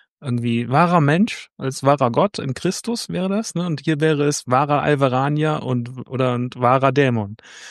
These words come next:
So, und, äh, das, das würde für mich, wür-, also als, als Theologen wäre das total spannend, <laughs> so, so eine, so eine Gottheit in Aventurien zu haben.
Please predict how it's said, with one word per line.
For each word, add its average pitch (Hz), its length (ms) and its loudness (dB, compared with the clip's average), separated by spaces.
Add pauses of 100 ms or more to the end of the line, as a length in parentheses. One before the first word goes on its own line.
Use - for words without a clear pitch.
(200)
So, 131 300 0
und, 120 240 0
äh, 127 180 -2
das, 117 200 -4
das 107 200 -6
würde 123 180 0
für - 140 -8
mich, 127 280 -2
wür-, 139 120 -4
also 123 220 -4
als, 117 180 -8
als 120 200 -8
Theologen 131 460 0
wäre 120 140 -2
das 113 200 -4
total 117 260 -4
spannend, 151 460 0
<laughs> - 0 -
so, 196 200 2
so 240 680 4
eine, 135 140 0
so 131 120 -4
eine 139 160 -2
Gottheit 143 360 -2
in 127 120 -4
Aventurien 131 640 -4
zu 113 180 -12
haben. 120 260 -12